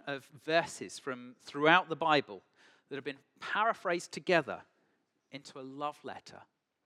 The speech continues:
from Father God. I'm gonna play it as a video, but it's also available to download in English, Danish, and many more languages besides on their, their website, fathers love letter dot com.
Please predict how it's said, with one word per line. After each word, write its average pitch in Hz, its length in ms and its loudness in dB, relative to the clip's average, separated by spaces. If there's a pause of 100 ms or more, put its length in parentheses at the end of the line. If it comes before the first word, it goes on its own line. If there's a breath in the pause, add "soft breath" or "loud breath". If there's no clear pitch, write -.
(140)
from 95 200 -20
Father 104 480 -6
God. 90 100 -20 (2250)
I'm 165 60 -8
gonna 226 120 -4
play 196 260 4
it 180 40 4
as 165 120 -6
a 139 120 -12
video, 113 320 0 (220)
but 135 140 -2 (200)
it's 156 200 0
also 180 200 -4
available 151 440 4
to 135 120 -14
download 147 500 2
in 127 180 -4
English, 160 600 -2
Danish, 156 540 0 (320)
and 127 180 0 (160)
many 151 220 2
more 127 200 -6
languages 113 600 -4
besides 92 680 -8 (360)
on 107 200 -10
their, 98 280 0
their 110 100 -6
website, 98 480 -4
fathers 107 400 -2
love 104 200 -2
letter 92 300 -10
dot 87 180 -18
com. - 220 -20